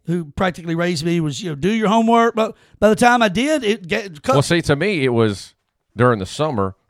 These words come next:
Speaker 2: Cubs were on in the middle of the day. So
Speaker 1: That's
Speaker 2: what are you
Speaker 1: right.
Speaker 2: doing? So
Speaker 1: That's right.
Speaker 2: you'd go out and play for a little while, watch the Cubs, then go out
Speaker 1: Watch
Speaker 2: and play
Speaker 1: it play
Speaker 2: again.
Speaker 1: again,
Speaker 2: Yeah.
Speaker 1: yeah.
Speaker 2: So
Speaker 1: I, it, so it was, it was always, uh, odd to me how you just, it, it,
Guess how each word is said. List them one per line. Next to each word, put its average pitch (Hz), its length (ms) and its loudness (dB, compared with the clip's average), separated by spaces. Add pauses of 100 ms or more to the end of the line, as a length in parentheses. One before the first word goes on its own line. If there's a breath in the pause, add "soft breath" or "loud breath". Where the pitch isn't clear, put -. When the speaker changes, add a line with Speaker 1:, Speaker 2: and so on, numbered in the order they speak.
Speaker 2:
Cubs 117 240 2
were 104 100 2
on 107 120 2
in 98 60 -2
the 98 40 -2
middle 98 240 0
of 90 80 -2
the 107 60 0
day. 87 200 0
So - 140 -6
Speaker 1:
That's 98 160 4
Speaker 2:
what 208 80 4
are 214 40 6
you 226 60 6
Speaker 1:
right. 202 140 6
Speaker 2:
doing? 95 120 -2
So - 160 -4
Speaker 1:
That's 98 140 2
right. 170 280 0 (160)
Speaker 2:
you'd 110 180 -4
go 123 180 4
out 123 140 6
and 110 80 -4
play 127 200 2
for 127 120 -4
a 123 60 0
little 120 120 0
while, 123 200 2
watch 107 240 2
the 104 80 -10
Cubs, 113 320 0
then 101 100 -2
go 101 180 -4
out 101 140 2
Speaker 1:
Watch 202 140 4
Speaker 2:
and - 60 4
play - 80 4
Speaker 1:
it 196 60 0
play 214 200 2
Speaker 2:
again. 185 300 0
Speaker 1:
again, - 20 -12
Speaker 2:
Yeah. 151 100 -4
Speaker 1:
yeah. 92 160 0
Speaker 2:
So - 40 -14 (460 loud breath)
Speaker 1:
I, 233 200 -4
it, 226 120 -6
so 226 220 2
it 226 140 0
was, 220 180 -2
it - 80 -8
was 202 140 -2
always, 226 720 0 (300)
uh, 160 260 -6 (320)
odd 214 300 4
to 196 60 -4
me 151 300 -6
how 156 220 -2
you 165 260 -4
just, 147 260 -8
it, 160 160 -16
it, 202 320 -20